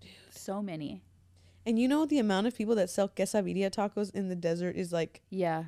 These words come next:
Speaker 1: every other house.
Speaker 2: Or dude, even going to the gas stations.
Speaker 1: Okay, true. Dude, there's this gas station in Coachella. I think it's, like, on fifty-six. And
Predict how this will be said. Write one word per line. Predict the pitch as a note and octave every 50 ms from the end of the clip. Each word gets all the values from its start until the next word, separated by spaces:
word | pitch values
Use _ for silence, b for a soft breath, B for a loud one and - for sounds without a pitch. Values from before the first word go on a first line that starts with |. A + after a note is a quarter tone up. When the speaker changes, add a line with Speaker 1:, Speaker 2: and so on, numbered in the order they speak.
| - -
Speaker 1:
every | G#3+ G3 G3+
other | G3 F3+ F3
house. | F#3 G#3 F#3+ F3+ F3 F3
Speaker 2:
Or | - B3 C4
dude, | A3 - - A3+ A#3 A#3+ A#3+ A3
even | - G3+ G#3 A3 B3+ C4+
going | C4 C4+ C4+ C#4 C#4+
to | D4 - D#4
the | D4 D4
gas | G#3 F#3 - F3+ D3+ D#3 F3+ -
stations. | - - A#3+ B3 A#3 - C4+ C4 C4 C4 C#4 D4+ D4+ - - - - - _ _ _ - - - - - - -
Speaker 1:
Okay, | - - - A3+
true. | F#3+ - - - F#3+ F#3 F#3 G3+ G3+ - _ _ _ _ _ _ _ _ _ _ _ B B B B B B
Dude, | - C#4 C#4+ A3
there's | G#3+ G#3 A3 A#3+
this | C#4 D#4 C#4+ -
gas | - - G3 G3 A3+ A#3+
station | - - G#3+ G#3+ - - F#3+
in | F#3 F#3+ F3+
Coachella. | - F3 - - A3 F#3+ F3+ D#3+ D#3+ E3+ F#3+ - _ _ _ _ _ _ _ _ _ _ _ _ -
I | G3 G3
think | F#3 F#3+ G3+
it's, | A3+ -
like, | - C4 B3
on | - F3 D#3+ D#3+ - _ _ _ _
fifty-six. | - G3 G3 - - E3 D#3+ - - - F#3 F3 D#3 - - - - - - _ _ _ _ _ _ _ _ _ _ _ -
And | G3 G3 F#3+ F#3 F3+ F3 F3 E3+